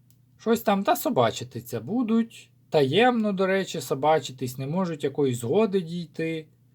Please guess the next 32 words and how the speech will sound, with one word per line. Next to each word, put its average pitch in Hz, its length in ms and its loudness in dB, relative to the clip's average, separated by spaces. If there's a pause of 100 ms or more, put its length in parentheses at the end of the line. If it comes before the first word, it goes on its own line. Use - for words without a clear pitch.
(240)
Хоча 180 380 2
все-таки 180 540 0
по 127 140 -8
певним 143 420 -2
питанням 127 540 -2
ніби 123 260 -4
таки 120 300 -4
ось 117 300 -4
о 117 260 0 (420)
буде 160 360 -4
у 160 80 2
них 147 240 -2
згода. 120 560 0 (300)
Гулянка 151 540 4
ще, 139 180 -4
до 123 140 -4
речі, 120 280 0
якась 113 280 -8
таємна. 110 500 -6
А 117 80 -2
згадайте, 120 580 -2 (260)
в 117 460 -2
вчорашніх 143 520 0
розкладах 156 460 -2
так 151 160 -8
само 131 320 -2
падало, 107 380 0
що 117 160 -4
гулянка 123 460 2
там 104 180 -8
якась 98 300 -12
буде. 101 300 -12